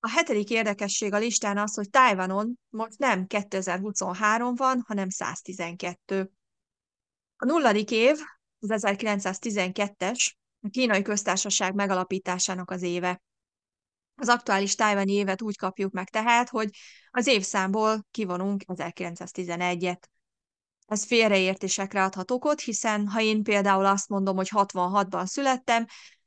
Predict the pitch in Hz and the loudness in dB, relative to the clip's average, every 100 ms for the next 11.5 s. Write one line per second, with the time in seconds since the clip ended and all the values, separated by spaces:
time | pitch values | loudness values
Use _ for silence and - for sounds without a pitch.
0 | _ _ - 247 226 - - 240 208 185 | _ _ 6 6 4 -6 0 6 6 4
1 | 226 202 190 202 196 185 180 - 190 - | 0 0 0 0 -4 -4 -6 -4 -4 -4
2 | 175 190 226 247 247 240 240 240 220 226 | -4 -4 -2 -2 0 2 2 2 0 -2
3 | 220 202 185 185 185 - 180 180 180 180 | 0 0 0 -2 -2 -2 -2 -2 -2 -2
4 | - 180 180 180 190 190 - _ - - | -2 -2 -4 -4 -2 -4 -4 _ -18 -12
5 | 170 170 165 165 - - _ _ _ _ | -10 -6 -6 -6 -6 -8 _ _ _ _
6 | _ _ _ _ _ _ _ _ _ _ | _ _ _ _ _ _ _ _ _ _
7 | _ _ _ _ _ _ _ - 214 302 | _ _ _ _ _ _ _ -4 0 2
8 | 349 - 202 196 214 220 226 254 247 - | 2 0 -2 0 0 0 -2 -2 -2 0
9 | 277 269 269 - 233 220 220 220 214 240 | 2 2 0 -4 0 2 0 -2 2 4
10 | 202 202 185 185 190 185 190 190 180 180 | 4 2 0 0 0 0 0 0 -2 -2
11 | 185 226 269 - | 0 0 0 -2